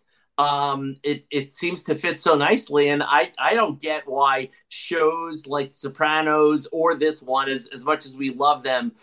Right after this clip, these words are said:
would ever be in a rush to dispel anything. I know that they, they, they want creative, uh, you know, credit for the things they've done and not credit or blame for things they have not done. Uh, but, um,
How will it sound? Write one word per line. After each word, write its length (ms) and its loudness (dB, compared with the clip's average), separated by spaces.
would 180 6
ever 240 4
be 220 -2
in 80 0
a 100 -2
rush 440 0
to 120 -4
dispel 580 2
anything. 420 -2
I 100 0
know 220 4
that 160 -4
they, 220 -2
they, 320 2
they 220 4
want 440 -2
creative, 640 4
uh, 480 4
you 120 -2
know, 200 -4
credit 600 2
for 320 4
the 80 -6
things 260 -2
they've 200 -2
done 320 2
and 100 -4
not 240 0
credit 320 -2
or 200 0
blame 260 0
for 160 -4
things 260 -2
they 140 0
have 280 2
not 260 -2
done. 360 0
Uh, 260 4
but, 360 0
um, 420 2